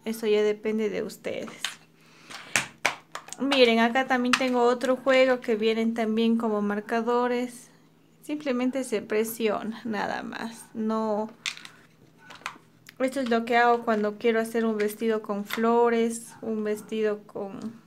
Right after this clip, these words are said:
mire, un vestido con alguna textura, algún piso.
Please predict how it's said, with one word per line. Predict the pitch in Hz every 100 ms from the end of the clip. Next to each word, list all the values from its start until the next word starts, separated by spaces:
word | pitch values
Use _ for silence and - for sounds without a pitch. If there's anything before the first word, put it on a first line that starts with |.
| _ _ _ _ _ _ - - _ _ _
mire, | 220 - 220 - - _ _ _ _ _ _ _ _ - _ _
un | 233 226
vestido | 233 233 240 226
con | 226 214
alguna | 208 208 226 220
textura, | - 202 - - 240 247 240 233 226 214
algún | 214 220 226
piso. | 233 247 240 - 233